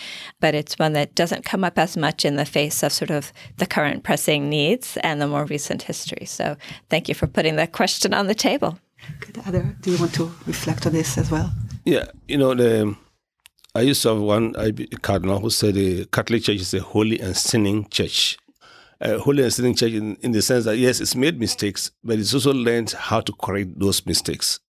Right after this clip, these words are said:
Speaker 3: and has been able to, to, to champion that. And as Nell was saying, in the eyes of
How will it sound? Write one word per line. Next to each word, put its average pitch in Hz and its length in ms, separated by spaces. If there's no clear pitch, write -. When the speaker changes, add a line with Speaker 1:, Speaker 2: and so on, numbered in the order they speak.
Speaker 3:
and 98 160
has 98 200
been 98 120
able 113 220
to, 92 340
to, 95 120
to 92 160
champion 110 480
that. 85 240
And 120 160
as 117 200
Nell 160 260
was 107 140
saying, 123 200
in 117 140
the 110 400
eyes 143 260
of 95 260